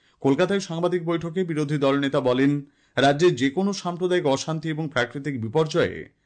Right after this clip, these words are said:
রাজ্যপাল ঘটনাস্থলে গিয়ে মানুষের পাশে দাঁড়িয়েছেন। এক্ষেত্রেও রাজ্যের মানুষ দলমত নির্বিশেষে নাগরাকাটার ঘটনায় কড়া পদক্ষেপ চাইছে। মুখ্যমন্ত্রী মমতা ব্যানার্জির উত্তরবঙ্গ পরিদর্শনকে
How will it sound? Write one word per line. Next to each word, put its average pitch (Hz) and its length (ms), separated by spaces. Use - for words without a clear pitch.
রাজ্যপাল 175 520
ঘটনাস্থলে 147 640
গিয়ে 120 300
মানুষের 180 360
পাশে 190 240
দাঁড়িয়েছেন। 104 520
এক্ষেত্রেও 143 420
রাজ্যের 135 320
মানুষ 123 320
দলমত 127 420
নির্বিশেষে 127 540
নাগরাকাটার 180 640
ঘটনায় 151 460
কড়া 135 200
পদক্ষেপ 190 440
চাইছে। 98 400
মুখ্যমন্ত্রী 202 460
মমতা 185 360
ব্যানার্জির 180 520
উত্তরবঙ্গ 165 460
পরিদর্শনকে 143 640